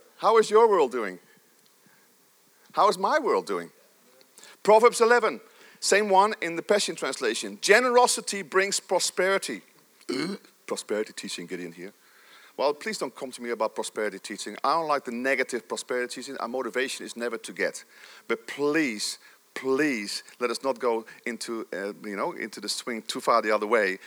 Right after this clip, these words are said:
and say there's no prosperity, because God is all about prosperity. So please don't tell me that, you know. But, and you'll see it here, scriptures, not me saying anything. But please don't come to me after, "Get in a bit of a prosperity thing here." Yes, it is. It's a good one.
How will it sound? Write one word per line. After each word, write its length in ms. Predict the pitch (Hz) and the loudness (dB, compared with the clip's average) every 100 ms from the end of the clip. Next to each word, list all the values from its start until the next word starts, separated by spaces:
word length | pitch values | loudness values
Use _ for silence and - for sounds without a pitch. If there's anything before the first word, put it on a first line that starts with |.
| - | -12
and 100 | 104 | -8
say 160 | 110 123 | -2 -2
there's 200 | 113 110 | -2 -4
no 160 | 127 127 | -4 -4
prosperity, 800 | - 110 - 123 117 98 90 85 - - | -4 -6 -2 0 0 -2 -8 -14 -16 -14
because 300 | 113 120 110 | -4 -4 -2
God 220 | 131 120 | -2 -2
is 80 | - | -2
all 220 | 131 131 | -2 -2
about 200 | 98 - | -2 -4
prosperity. 540 | 90 - 92 85 92 | -8 -8 -4 -4 -4
So 100 | 92 | -10
please 240 | 120 160 160 | -8 -6 -6
don't 180 | 120 - | -8 -6
tell 180 | 117 | -6
me 100 | 101 | -2
that, 260 | 95 85 - | -2 -2 -4
you 60 | 85 | -10
know. 220 | 92 - - - - | -10 -12 -18 -20 -6
But, 200 | 113 113 | -4 -2
and 120 | 127 | -2
you'll 100 | 160 | 0
see 220 | 170 220 226 | 0 2 0
it 100 | - | 0
here, 160 | 101 | -2
scriptures, 460 | - - 185 117 113 | -4 -2 -2 -4 -6
not 120 | 131 | -4
me 120 | 147 | -2
saying 300 | - 165 156 | -2 -2 -2
anything. 360 | 151 143 123 101 | -4 -4 -6 -6
But 140 | 113 | -6
please 160 | 208 202 | -6 -6
don't 140 | 165 | -6
come 160 | 180 156 | -4 -6
to 100 | 151 | -4
me 60 | |
after, 200 | 139 - 87 | -4 -4 -10
"Get 140 | 104 | -10
in 60 | 98 | -10
a 60 | |
bit 120 | 90 | -8
of 60 | 90 | -8
a 100 | 87 | -8
prosperity 460 | - - 107 104 - | -8 -6 -4 -4 -6
thing 180 | 87 | -16
here." 140 | 78 76 - _ _ | -16 -18 -20 _ _
Yes, 360 | 92 107 240 - | -16 -14 -14 -14
it 60 | - | -14
is. 260 | 123 - _ _ _ _ _ _ _ _ - - | -16 -18 _ _ _ _ _ _ _ _ -20 -8
It's 160 | 123 131 | -4 -2
a 60 | |
good 140 | 113 98 | -4 -6
one. 180 | 82 | -10